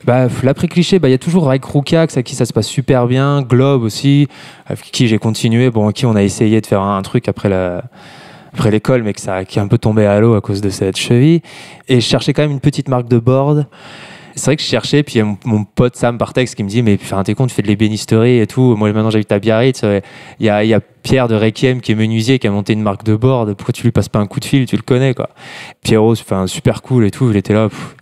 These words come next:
ni une ni deux. Il m'a dit, ah, bah ouais, Charles, vas-y, c'est cool et tout. Tu veux des boards ? Tiens, je t'en passe. Et bon, on a dû, on, on devait faire un clip, on devait faire des machins. Jusque-là, bon, on n'a encore rien fait d'officiel. Peut-être qu'un jour, <laughs> on réussira à le sortir.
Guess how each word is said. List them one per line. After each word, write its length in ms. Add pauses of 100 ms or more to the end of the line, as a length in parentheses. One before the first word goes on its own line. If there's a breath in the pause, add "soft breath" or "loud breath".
ni 160
une 100
ni 160
deux. 200
Il 40
m'a 100
dit, 120
ah, 60
bah 120
ouais, 100
Charles, 220
vas-y, 220
c'est 160
cool 280
et 60
tout. 140
Tu 140
veux 80
des 120
boards ? 240
Tiens, 160
je 80
t'en 140
passe. 400
Et 160 (360 loud breath)
bon, 120
on 40
a 60
dû, 160
on, 300
on 140
devait 260
faire 240
un 80
clip, 340
on 60
devait 120
faire 140
des 120
machins. 460
Jusque-là, 440
bon, 100
on 40
n'a 80
encore 300
rien 280
fait 720
d'officiel. 580 (400 loud breath)
Peut-être 300
qu'un 160
jour, 240
<laughs> 40
on 60
réussira 360
à 20
le 40
sortir. 640